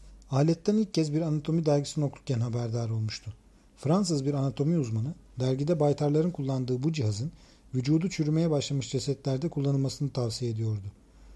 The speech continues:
Çünkü ilmek yumuşamış ve çürümüş dokuyu aynı kemiği olduğu gibi etkili ve düzgün şekilde kesebiliyordu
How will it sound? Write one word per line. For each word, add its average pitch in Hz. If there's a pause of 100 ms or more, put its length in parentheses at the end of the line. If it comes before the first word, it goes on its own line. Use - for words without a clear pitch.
(200)
Çünkü 196
ilmek 165
yumuşamış 147
ve 139
çürümüş 147
dokuyu 117 (360)
aynı 165
kemiği 156
olduğu 147
gibi 127
etkili 165
ve 147
düzgün 139
şekilde 143
kesebiliyordu 123